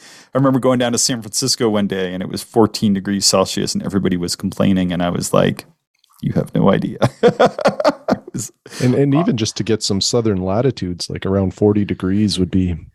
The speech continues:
Speaker 2: amazing.
Speaker 1: Yeah. Oh, yeah. Yeah, I know, exactly. Yeah, it's really cool to, to get down south. All right. Uh, perhaps we'll give the last word on the, uh, logging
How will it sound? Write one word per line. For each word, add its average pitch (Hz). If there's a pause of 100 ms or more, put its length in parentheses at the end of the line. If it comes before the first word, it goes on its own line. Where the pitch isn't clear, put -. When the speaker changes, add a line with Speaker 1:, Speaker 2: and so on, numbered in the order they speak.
(160)
Speaker 2:
amazing. 95 (460)
Speaker 1:
Yeah. 107 (440)
Oh, 127
yeah. 104 (200)
Yeah, 101
I -
know, 92
exactly. 85 (160)
Yeah, 90
it's -
really 92
cool 90
to, 87
to -
get 85
down 82
south. - (280)
All 123
right. 110 (520)
Uh, 123
perhaps 185
we'll 160
give 151
the 139
last 127
word 127
on 110
the, 101
uh, 95
logging 104